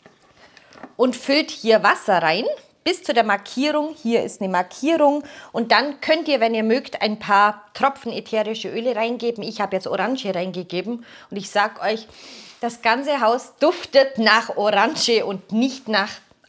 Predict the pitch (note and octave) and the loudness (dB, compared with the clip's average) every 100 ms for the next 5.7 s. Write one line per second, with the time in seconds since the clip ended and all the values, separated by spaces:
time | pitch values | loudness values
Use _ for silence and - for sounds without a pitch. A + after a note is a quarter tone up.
0 | _ - B3+ E4+ - E3+ D#3+ G3+ F#4+ - | _ 0 2 2 0 0 2 2 2 0
1 | - - - A#3 A#3 B3+ A4+ D4 D4 - | -18 -18 -8 -2 4 4 4 0 0 0
2 | C#4 C4 - D#4+ - G4 - - A#3+ - | 0 0 2 0 2 0 0 0 0 0
3 | C4+ C4+ B3 A#3+ A#3 B3 C#4+ C#4 C4+ C4 | -4 -4 -4 -4 -4 -2 -2 -2 -2 -2
4 | G#3 G#3 C#4+ - - F#3 A#3+ A#3+ - F#3 | -2 0 -2 -4 -16 -8 -6 -6 -8 -6
5 | D3+ A#3 - G3+ G3 G3+ A3+ | -4 -4 -4 -8 -2 -2 -2